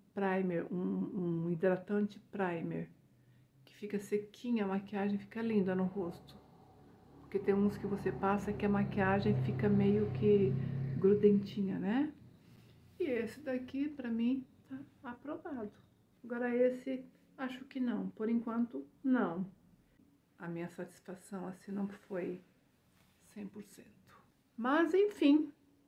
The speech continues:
consegui fazer a resenha antes do bichinho acabar de vez. E eu vou terminar com esse restinho dele. Vou usar tudo, tudo, tudo. Afinal, gente,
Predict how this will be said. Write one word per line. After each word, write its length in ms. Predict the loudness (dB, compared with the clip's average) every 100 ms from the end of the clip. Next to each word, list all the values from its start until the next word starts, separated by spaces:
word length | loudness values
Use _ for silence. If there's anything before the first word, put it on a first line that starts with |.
| _ _
consegui 500 | -2 0 0 -2 0
fazer 220 | 2 2 2
a 20 |
resenha 480 | 2 2 2 2 4
antes 260 | 2 2 -2
do 100 | -4
bichinho 680 | -4 -6 -4 0 0 -2 -8
acabar 520 | -14 -10 -4 0 0
de 80 | 0
vez. 520 | 0 0 -2 -12 -20 -20 -20 -20 -20 -20 _ -20 -20 _ -14
E 120 | -2 0
eu 140 | 0
vou 220 | 0 0
terminar 480 | 2 2 2 2 -2
com 120 | -2
esse 240 | -2 -4 -6
restinho 600 | -6 -8 -8 -6 -2 -2
dele. 340 | -2 -12 -18 -10
Vou 160 | -10
usar 240 | -8 -10 -14 _
tudo, 280 | -10 -10 -10 -14
tudo, 220 | -12 -10 -10
tudo. 260 | -14 -20 _ _ _ _ _ _ _ -20
Afinal, 540 | -20 _ -10 -6 -4
gente, 540 | -4 -4 -8 -10 -20